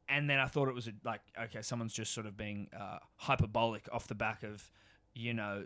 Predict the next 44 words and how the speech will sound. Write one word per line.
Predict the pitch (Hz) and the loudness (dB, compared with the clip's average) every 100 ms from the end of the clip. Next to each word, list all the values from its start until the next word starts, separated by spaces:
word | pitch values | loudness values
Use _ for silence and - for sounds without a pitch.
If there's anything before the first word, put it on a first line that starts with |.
| - | -8
the, | 113 104 104 | -8 -6 -6
the | 110 | -6
big | 110 104 | -8 -6
Papi | 120 107 107 110 101 | -2 -2 -2 -6 -6
vids | 107 104 | -8 -6
and | 107 104 | -6 -4
shit. | - 110 - | -4 -4 -8
They're | |
just | 104 104 | -8 -6
sort | 113 | -6
of | 104 | -8
exaggerating. | 98 107 101 98 101 101 101 - - - | -10 -6 -6 -6 -6 -6 -8 -10 -18 -16
But | - | -2
then | 147 | 2
I've | 185 | 4
heard | 151 139 | 4 2
it | 131 | 0
from, | 127 | -6
like, | 113 107 | -6 -6
a | |
bunch | 101 107 110 | -6 -4 -4
of | - | -6
other | 104 98 | -6 -6
sources. | - 104 104 98 69 - - - - - | -6 -6 -8 -10 -12 -14 -18 -20 -16 -4
Now, | 110 | -2
the | 110 | -2
reports | 107 - 151 175 - 120 | -2 0 6 6 4 -2
are, | 92 - - - _ _ _ _ _ _ | -6 -12 -18 -20 _ _ _ _ _ _
what | 120 131 123 | 2 6 8
I'm | 131 127 | 6 4
hearing, | 110 95 101 | 2 2 2
the | 104 | 2
whispers, | 127 127 - 98 - | 2 2 0 -6 -4
the | |
little | 127 113 - | -2 -2 0
birdies | 117 120 117 107 | 2 2 2 -4
that | 95 | -8
are | - - | -4 -2
tweeting | 123 117 107 | 0 -2 -2
in | 101 | -2
my | 101 107 113 101 82 - - - - - | 0 2 2 0 -6 -14 -20 -20 -20 -6
ear, | 285 | -4
<laughs> | - - - - - - - - - 120 | -4 -12 -14 -14 -14 -14 -14 -16 -8 0
that | 135 135 127 | 2 2 0